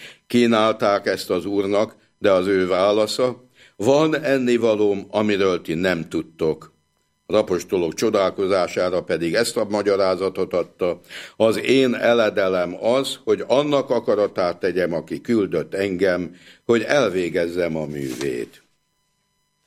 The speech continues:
Talán meglepő lehetett ez a válasz az apostolok számára, de ha belegondolunk,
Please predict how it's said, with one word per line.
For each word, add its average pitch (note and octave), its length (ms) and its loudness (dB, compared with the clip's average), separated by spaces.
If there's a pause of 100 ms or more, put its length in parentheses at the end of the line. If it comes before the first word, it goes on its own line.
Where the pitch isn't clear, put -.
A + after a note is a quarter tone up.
(1120)
Talán D3 320 4
meglepő A2+ 540 2
lehetett G#2+ 520 2
ez G#2 140 -2
a G2+ 100 2
válasz G2 420 2
az F2 120 -2
apostolok F2 680 -2
számára, E2+ 800 -2 (160)
de A#2 140 2
ha A2 340 2
belegondolunk, G2+ 920 0